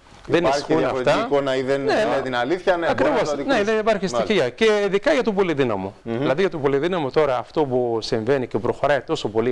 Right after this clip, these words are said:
Speaker 1: γρήγορα, γιατί και η κυβέρνηση έχει μεγάλη
Speaker 2: Ναι, εδώ είναι
Speaker 1: διάθεση
Speaker 2: πολιτική
Speaker 1: να
Speaker 2: βούληση,
Speaker 1: ανοίξει,
Speaker 2: νομίζω,
Speaker 1: βέβαια,
Speaker 2: εδώ,
Speaker 1: και η
Speaker 2: ναι,
Speaker 1: περιφέρεια
Speaker 2: ε,
Speaker 1: έχει
Speaker 2: αυτό είναι,
Speaker 1: μεγάλη
Speaker 2: ναι.
Speaker 1: διάθεση.
Speaker 2: Μμμ.
Speaker 1: Όλοι μέσα, ας πούμε, και, ε, δηλαδή, όλοι μέσα το νοσοκομείο, και η διευθύνουσα και ο διοικητής, η οποία λένε και η δυτική υπηρεσία, προσπαθούμε και εγώ στον πρόεδρο στο λόγο,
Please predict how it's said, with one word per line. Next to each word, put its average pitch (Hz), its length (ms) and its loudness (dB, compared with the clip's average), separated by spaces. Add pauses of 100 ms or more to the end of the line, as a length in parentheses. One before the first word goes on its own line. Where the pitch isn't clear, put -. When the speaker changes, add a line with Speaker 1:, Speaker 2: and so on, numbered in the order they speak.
Speaker 1:
γρήγορα, 107 420 0 (680)
γιατί 147 400 0
και - 100 0
η 190 60 2
κυβέρνηση 117 560 -2
έχει 120 140 -6
μεγάλη 113 280 2
Speaker 2:
Ναι, 113 60 -2
εδώ 120 80 -2
είναι - 20 0
Speaker 1:
διάθεση 101 140 0
Speaker 2:
πολιτική - 240 -2
Speaker 1:
να 107 60 2
Speaker 2:
βούληση, 101 160 -2
Speaker 1:
ανοίξει, 110 180 -6
Speaker 2:
νομίζω, 127 200 0
Speaker 1:
βέβαια, 208 100 0
Speaker 2:
εδώ, - 80 -4
Speaker 1:
και 214 60 0
η 214 40 2
Speaker 2:
ναι, 156 60 -2
Speaker 1:
περιφέρεια 135 360 0
Speaker 2:
ε, - 20 -2
Speaker 1:
έχει 110 80 0
Speaker 2:
αυτό - 140 -6
είναι, 113 100 0
Speaker 1:
μεγάλη 113 180 0
Speaker 2:
ναι. 98 60 -4
Speaker 1:
διάθεση. 131 480 -2 (400)
Speaker 2:
Μμμ. 120 200 -2
Speaker 1:
Όλοι 214 240 2
μέσα, 165 500 -2
ας - 120 -8
πούμε, 202 240 -2
και, 208 280 2
ε, 156 180 0
δηλαδή, 143 480 -2
όλοι 175 240 2
μέσα 135 460 -2
το 120 180 -2
νοσοκομείο, 117 600 -4 (300)
και 202 100 4
η 202 40 6
διευθύνουσα 120 580 -4
και 143 140 0
ο 180 80 2
διοικητής, 117 600 -4 (540)
η 147 80 2
οποία 135 180 2 (100)
λένε 160 200 0
και - 120 -4
η - 20 4
δυτική 139 300 -4
υπηρεσία, 127 440 -4
προσπαθούμε 190 600 -2
και - 140 -4
εγώ 180 160 2
στον 143 140 -6
πρόεδρο 156 260 0
στο - 180 -2
λόγο, 180 340 -2